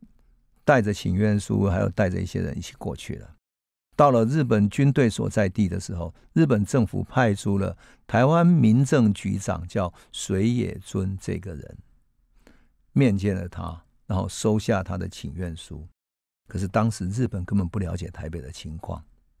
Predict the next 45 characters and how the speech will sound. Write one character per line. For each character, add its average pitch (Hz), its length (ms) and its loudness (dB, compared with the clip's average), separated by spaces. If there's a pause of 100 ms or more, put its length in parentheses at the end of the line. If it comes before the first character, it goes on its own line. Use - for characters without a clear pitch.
(760)
他 214 120 4
也 175 40 6
会 185 120 4
怀 123 200 2
疑 101 200 2
说 110 340 -4
：“你 101 80 -8
辜 123 180 -2
显 104 160 -2
荣 87 160 -6
会 95 140 -4
不 92 100 -6
会 92 80 -6
是 92 280 -12 (760)
城 98 240 0
里 104 140 2
头 90 220 -10
的 90 260 -8 (460)
士 - 260 0
兵 104 260 2
派 104 220 -6
来 87 160 -8
的 87 140 -14
这 - 160 -12
个 85 80 -8
间 80 280 -4
谍， - 300 -14
对 - 100 -12
不 62 120 -12
对？ - 200 -14 (760)
万 147 160 6
一 147 100 2
你， 107 280 4
你 113 180 2
故 147 240 2
意 110 180 2
好 98 180 -4
像 110 220 2
可 117 100 -2
以 104 100 2
引 104 260 0
我 107 100 2
们 90 220 -6
进 92 240 -4
城， 76 280 -12